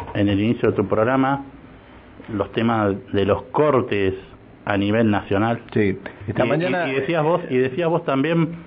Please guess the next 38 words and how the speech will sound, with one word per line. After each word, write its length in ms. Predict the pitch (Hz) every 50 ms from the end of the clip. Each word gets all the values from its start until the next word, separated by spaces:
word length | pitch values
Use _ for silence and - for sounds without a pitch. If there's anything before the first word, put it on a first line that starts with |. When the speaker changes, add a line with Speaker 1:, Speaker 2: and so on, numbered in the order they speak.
| - - - - - - - - - - - - - -
Speaker 1:
eh, 440 | - 117 113 110 107 107 110 107 - - - -
¿por 200 | - 113 123 113
qué 180 | - 156 170 180
los 160 | 165 156 131
neuquinos, 760 | 120 117 113 110 - 143 151 160 156 147 135 127 117 110 107 - - - -
este, 520 | 110 107 - - - 113 107 104 101 98
cuando 680 | - - 104 104 104 104 101 104 101 101 98 98 95 - - - - - - - - - - -
se 120 | 104 101
cae 300 | 101 - 147 160 143 123
una 180 | 113 110 107 107
línea 600 | 104 123 127 123 120 113 110 104 101 98 95 - - - - - -
de 180 | 104 101 101
quinientos, 540 | - - 101 107 117 127 127 123 117 113 101
como 180 | 95 98 98 95
fue 220 | - - 107 104
la, 280 | 101 101 95 98 95 95
el 100 | 98 104
último 340 | 113 113 113 113 107 101 101
evento, 300 | 104 117 135 135 127 113
nos 160 | 104 98 -
quedamos 380 | - 92 95 107 110 107 101 -
Speaker 2:
Sí. 100 | - 95
Speaker 1:
sin 80 | 104
luz? 180 | 143 190 139 - - - - - - - - - - - - -
Yo 80 | 180 175
te 100 | - 180
voy 60 | 170
a 20 |
explicar. 420 | 151 - 120 117 113 98 87 85 - - - - - - - - - - -
Speaker 2:
A 120 | 101 104
ver. 240 | 110 107 - - - - - - - - - - - - - - - - - - -
Speaker 1:
En 80 | 147
el 100 | 147 143
apagón 320 | 139 131 - 175 208 240 233
del 160 | 202 170 160
Día 180 | 160 175 175 165
del 180 | 143 123 117
Padre, 500 | 120 165 160 139 120 113 113 117 117 117